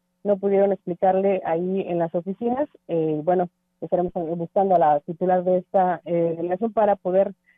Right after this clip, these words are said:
saber cuál es, qué fue lo que sucedió con este pago y que no vaya a haber alguna situación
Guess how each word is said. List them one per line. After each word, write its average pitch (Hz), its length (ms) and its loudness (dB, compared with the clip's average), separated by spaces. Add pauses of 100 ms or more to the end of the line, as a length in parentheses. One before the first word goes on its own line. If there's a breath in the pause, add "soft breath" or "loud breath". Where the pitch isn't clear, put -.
(120)
saber 196 260 0
cuál 202 140 4
es, 196 100 0 (220)
qué 254 100 0
fue 269 140 0
lo 247 100 2
que 220 120 -4
sucedió 202 400 -2
con 214 140 -2
este 202 220 -4
pago 196 420 0
y 196 120 -8
que 175 260 -2
no 180 160 0
vaya 180 580 2
a 151 260 -2
haber 170 360 0
alguna 170 400 -6
situación 170 520 -6